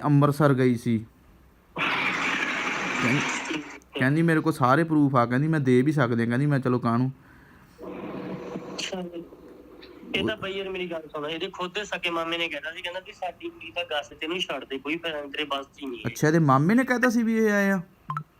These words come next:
Speaker 2: ਇਹਦੇ ਸਕੇ ਮਾਮੇ ਨੇ, ਤੇ ਉੱਤੋਂ ਇਹਦੇ ਪਿਓ ਨੇ ਵੀ ਕਹਿਤਾ ਸੀ ਜਦੋਂ ਆਇਆ ਸੀ ਨਾ, ਤੇ
Speaker 1: ਹੂੰ।
Speaker 2: ਸਾਡੇ ਪਿੰਡ ਆਇਆ ਸੀਗਾ
Speaker 1: ਹੂੰ।
Speaker 2: ਸਰਪੰਚ ਕੋਲ, ਤੇ ਮੇਰੀ ਮੰਮੀ ਨੂੰ ਕਹਿਤਾ ਸੀਗਾ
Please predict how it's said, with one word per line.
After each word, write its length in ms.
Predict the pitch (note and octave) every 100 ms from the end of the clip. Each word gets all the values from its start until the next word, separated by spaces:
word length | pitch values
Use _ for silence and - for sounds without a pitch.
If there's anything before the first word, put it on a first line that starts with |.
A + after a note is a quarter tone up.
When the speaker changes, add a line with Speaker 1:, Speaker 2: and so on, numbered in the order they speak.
| _ _ -
Speaker 2:
ਇਹਦੇ 160 | D3+
ਸਕੇ 320 | F3+ D#3+ - D3+
ਮਾਮੇ 300 | D3 C#3+ D3
ਨੇ, 80 |
ਤੇ 120 | C#3+ F3
ਉੱਤੋਂ 300 | F3 - F3+
ਇਹਦੇ 160 | G3+ G3 -
ਪਿਓ 220 | F#3 E3
ਨੇ 100 | D#3+
ਵੀ 120 | E3 F#3
ਕਹਿਤਾ 260 | F3 F3+
ਸੀ 120 | F#3
ਜਦੋਂ 240 | F3+ D#3+ D3+
ਆਇਆ 220 | C#3+ C#3+
ਸੀ 100 | C#3+
ਨਾ, 140 | F3 A3
ਤੇ 600 | - _ _ _ - C#3
Speaker 1:
ਹੂੰ। 120 | C#3+
Speaker 2:
ਸਾਡੇ 220 | D3 C#3+
ਪਿੰਡ 280 | - D3+ D3
ਆਇਆ 140 | -
ਸੀਗਾ 460 | - _ - E3+ C#3
Speaker 1:
ਹੂੰ। 140 | D3
Speaker 2:
ਸਰਪੰਚ 440 | D#3 - C#3 B2+ C3+
ਕੋਲ, 160 | - - _ -
ਤੇ 100 | E3
ਮੇਰੀ 240 | D3+ D3+
ਮੰਮੀ 340 | D3+ C#3+ C#3 E3+
ਨੂੰ 120 | F#3
ਕਹਿਤਾ 320 | D3+ C3+ E3
ਸੀਗਾ 260 | D#3+ F3